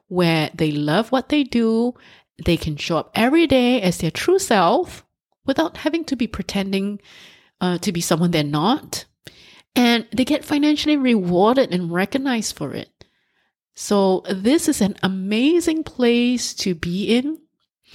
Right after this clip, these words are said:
And if this is something you're interested in, then I invite you to book a free, no obligation fifteen minute call with me just for us to get to know each other better. This is not a sales call at all. This is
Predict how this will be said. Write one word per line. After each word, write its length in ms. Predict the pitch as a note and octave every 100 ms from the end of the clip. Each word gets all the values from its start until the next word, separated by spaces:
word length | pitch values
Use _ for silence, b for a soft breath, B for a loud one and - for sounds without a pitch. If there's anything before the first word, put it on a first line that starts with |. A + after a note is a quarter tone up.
| B B B B
And 160 | F3+ F3
if 200 | G3 F#3
this 200 | F3+ -
is 80 | F#3+
something 400 | - F3 F3 F#3
you're 140 | D#3+ -
interested 540 | D#3+ - G#3+ - B3+
in, 240 | B3 B3+ B3
then 240 | F#3+ F3 -
I 220 | D#3+ F#3
invite 600 | A3 G#3 F#3+ F3+ F#3+ A3 -
you 240 | C#4+ D#4
to 160 | - E3+
book 300 | E3+ D#3 -
a 180 | D#3 D3
free, 420 | - - C4+ C#4
no 380 | C4 A#3+ C#4+ F#4+
obligation 680 | D#4 D#4 D4 C#4+ C#4 - C4
fifteen 400 | - - A3+ A3+
minute 220 | G#3 G3+
call 280 | - G3 E3+
with 300 | F3+ G3 -
me 340 | G3 G#3+ C#4 B B B B -
just 320 | F#4+ G#4 -
for 160 | G#3+
us 180 | G3+ G#3
to 80 | F#3
get 240 | F#3 -
to 100 | -
know 300 | F3+ F3 F#3+ -
each 300 | F#3+ - -
other 300 | E3+ E3+ E3+ -
better. 480 | D#3 C#3 - G3 A#3+ - B B -
This 140 | G#3
is 100 | G#3
not 160 | G3+ G#3
a 40 |
sales 360 | - G3 A#3 -
call 300 | - A3+ A#3
at 140 | A3
all. 340 | G#3+ B3 D4+ -
This 180 | F#3+ E3+
is 200 | E3